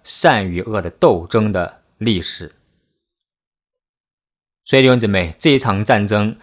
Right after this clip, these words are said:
真实且惨烈，它的真实性，它的残酷性，应该提醒着我们每一个人。好，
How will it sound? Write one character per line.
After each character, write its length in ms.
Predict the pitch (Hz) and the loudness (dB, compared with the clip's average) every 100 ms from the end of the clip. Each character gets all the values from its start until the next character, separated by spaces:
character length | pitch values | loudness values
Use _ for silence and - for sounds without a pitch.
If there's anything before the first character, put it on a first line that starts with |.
| - _ _ | -20 _ _
真 340 | - 151 151 151 | 4 6 6 4
实 500 | - 95 95 104 98 _ _ _ | 0 0 0 0 -4 _ _ _
且 340 | - - 95 | -2 0 -2
惨 480 | 98 - 95 85 78 | -2 0 0 -2 -4
烈， 300 | 101 101 - _ _ _ _ _ _ _ _ _ _ _ _ _ _ _ _ | -2 -2 -4 _ _ _ _ _ _ _ _ _ _ _ _ _ _ _ _
它 140 | 113 | -4
的 320 | 110 104 98 - _ _ _ | 0 0 -2 -8 _ _ _
真 260 | - 151 143 | 4 4 4
实 180 | - 107 | 0 0
性， 340 | 135 101 - _ _ _ _ | 0 0 -2 _ _ _ _
它 120 | 104 | -6
的 80 | 98 | -6
残 340 | - 107 127 | -2 -2 0
酷 160 | 143 113 | 0 0
性， 320 | 127 101 - - - _ | 2 -2 -4 -16 -20 _
应 80 | 127 | 0
该 80 | 123 | 0
提 240 | - 143 | 2 0
醒 160 | 131 110 | 2 2
着 100 | 104 | 2
我 60 | |
们 120 | 98 98 | 2 0
每 300 | 98 95 92 | 0 0 -2
一 160 | 104 | -4
个 180 | 113 120 | -2 -2
人。 240 | 87 80 - _ _ _ | -2 -6 -14 _ _ _
好， 280 | 90 - | -10 -10